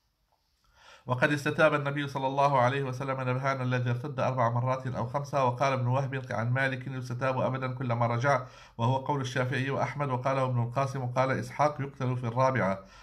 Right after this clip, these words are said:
وقال أص-، أصحاب الرأي: "إن لم يتب في الرابعة قتل دون استتابته، وإن تاب ضرب ضرب الوجيعة،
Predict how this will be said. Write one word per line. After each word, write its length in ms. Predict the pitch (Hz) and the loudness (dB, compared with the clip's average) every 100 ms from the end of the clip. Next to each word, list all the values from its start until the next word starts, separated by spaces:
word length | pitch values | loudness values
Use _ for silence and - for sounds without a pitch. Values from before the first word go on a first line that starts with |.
| - | -8
وقال 280 | 117 117 135 | -4 2 4
أص-، 320 | 143 143 - | 4 0 -4
أصحاب 360 | 120 123 143 135 | -4 0 2 2
الرأي: 340 | 143 139 139 | 0 0 -2
"إن 60 | 147 | -4
لم 200 | 139 135 | -2 -2
يتب 280 | 139 139 123 | -4 -6 -6
في 60 | |
الرابعة 560 | 127 135 139 127 135 143 | -2 0 2 2 2 -2
قتل 400 | 139 156 127 120 | -8 -4 -2 0
دون 160 | 139 131 | 0 -4
استتابته، 760 | 123 117 131 127 127 127 139 | -4 -2 0 0 -2 -4 -2
وإن 300 | 135 127 120 | -2 -2 -2
تاب 260 | 135 139 139 | 0 2 2
ضرب 340 | 127 143 123 | 0 -2 0
ضرب 300 | 123 139 131 | 0 0 0
الوجيعة، 600 | 123 113 107 143 113 98 | 0 0 2 2 2 0